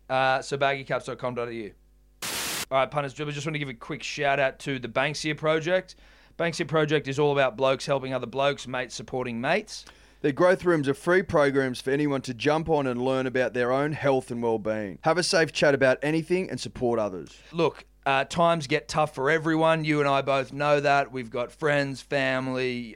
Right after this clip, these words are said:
Speaker 1: acquaintances. Everyone's got someone who goes through tough times, and it's important to have the skills to deal with the challenges and to stay healthy. Go beyond awareness and learn practical skills to stay happy with a group of mates supporting you.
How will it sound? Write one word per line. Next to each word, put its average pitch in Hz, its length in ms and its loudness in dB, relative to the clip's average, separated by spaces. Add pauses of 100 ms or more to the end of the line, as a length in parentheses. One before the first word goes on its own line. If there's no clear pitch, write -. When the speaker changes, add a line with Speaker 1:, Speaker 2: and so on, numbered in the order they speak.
Speaker 1:
acquaintances. 127 720 -4
Everyone's 139 400 2
got 123 180 -4
someone 120 360 0
who 123 180 -2
goes 127 280 2
through 131 180 -6
tough 131 300 -2
times, 190 520 2 (360)
and 139 120 -4
it's 143 120 -6
important 185 480 2
to 135 80 0
have 151 320 0
the 139 80 -6
skills 170 560 0
to 139 100 -6
deal 147 280 0
with 143 120 -4
the 131 60 -8
challenges 127 560 -2
and 123 160 -8
to 113 60 -10
stay 113 340 -4
healthy. 98 440 -10 (760)
Go 190 200 6
beyond 190 340 4
awareness 180 540 2
and 151 200 -4
learn 147 260 0
practical 196 480 -2
skills 156 420 -4
to 127 120 -10
stay 170 360 2
happy 135 420 0
with 120 180 -4
a 120 40 -2
group 151 280 0
of 127 100 -10
mates 120 280 -2
supporting 104 480 -12
you. - 80 -18